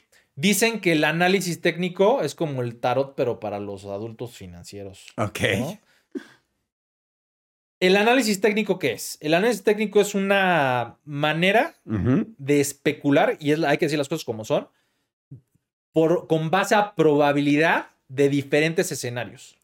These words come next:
Speaker 2: Ok.
Speaker 1: ¿Por qué funciona? Porque la probabilidad de que es-, funcione el análisis técnico es mayor al cincuenta por ciento. O sea que si estoy jugándole, jugando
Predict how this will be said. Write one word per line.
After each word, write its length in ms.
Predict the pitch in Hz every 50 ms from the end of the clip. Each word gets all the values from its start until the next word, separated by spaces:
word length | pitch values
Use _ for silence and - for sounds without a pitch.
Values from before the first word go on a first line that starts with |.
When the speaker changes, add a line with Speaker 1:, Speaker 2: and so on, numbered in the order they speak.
| -
Speaker 2:
Ok. 180 | 95 92 90 - 92 101 131 185 _
Speaker 1:
¿Por 220 | - 175 180 175
qué 120 | 180 247 262
funciona? 720 | 254 - 262 233 220 214 - 208 208 202 208 247 294 - _ _ _ _ -
Porque 320 | - 156 147 139 - 156
la 180 | 156 156 147 151
probabilidad 640 | 147 143 143 147 147 143 147 147 156 165 175 185
de 200 | 185 196 190 190
que 180 | - - 139 139
es-, 160 | 139 127 -
funcione 480 | _ - 139 139 135 127 - 165 180 185
el 100 | 165 135
análisis 480 | 131 131 143 151 165 151 135 135 123
técnico 480 | - 156 143 151 156 147 - 180 220 262
es 160 | - 147 131
mayor 260 | 143 143 139 139 143
al 120 | 139 143 139
cincuenta 400 | - 123 113 107 117 113 123 117
por 120 | - 135
ciento. 280 | - 165 160 135 - - _ _ _ _ _ _ _ -
O 100 | - 143
sea 160 | - 165 147
que 80 | - 147
si 100 | 131 -
estoy 280 | - - 214 214 214
jugándole, 760 | 214 214 208 202 220 214 220 214 208 214 202 202 196 196 202 -
jugando 640 | - - 156 160 185 190 190 180 175 151 139 - _